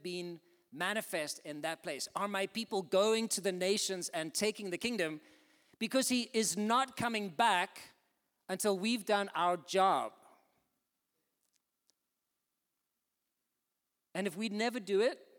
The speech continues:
he isn't ever coming back. 'Cause this is these are his words, this is his promise. This gospel of the kingdom has to be preached to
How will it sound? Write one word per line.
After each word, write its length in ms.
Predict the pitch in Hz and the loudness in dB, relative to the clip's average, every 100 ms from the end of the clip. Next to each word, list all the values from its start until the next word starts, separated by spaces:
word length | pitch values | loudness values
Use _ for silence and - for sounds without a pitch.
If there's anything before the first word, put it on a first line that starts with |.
| _ _ _ _ _ _ _ _ _ _ _ _ _ | _ _ _ _ _ _ _ _ _ _ _ _ _
he 140 | - 202 | -10 -4
isn't 280 | 294 294 214 | -2 0 0
ever 180 | 185 180 | 0 -2
coming 260 | 165 143 | -4 -6
back. 340 | 113 - - _ _ _ _ _ _ _ _ - | -8 -12 -16 _ _ _ _ _ _ _ _ -6
'Cause 140 | 185 | -2
this 180 | 269 294 | 0 -2
is 240 | 233 - - _ _ _ | -2 -6 -10 _ _ _
these 160 | 220 233 | -4 -2
are 80 | |
his 280 | 185 285 294 | 0 0 0
words, 360 | 175 151 143 165 | 0 2 2 0
this 160 | 190 190 | -6 -6
is 100 | - | -4
his 160 | 294 | -6
promise. 560 | - 139 123 160 - - _ _ _ _ _ _ _ | -2 -2 -2 -6 -10 -14 _ _ _ _ _ _ _
This 220 | 202 247 | -4 -4
gospel 420 | - 226 233 240 226 | -2 -2 0 -4 -6
of 80 | |
the 60 | 202 | -6
kingdom 340 | 240 247 202 139 | -6 -6 -6 -4
has 240 | 240 262 - | -4 -2 -4
to 140 | 233 | -8
be 200 | 180 202 | -8 -8
preached 680 | - - 262 196 - - - _ _ _ _ _ _ | -8 -8 -6 -6 -8 -14 -18 _ _ _ _ _ _
to 140 | - | -12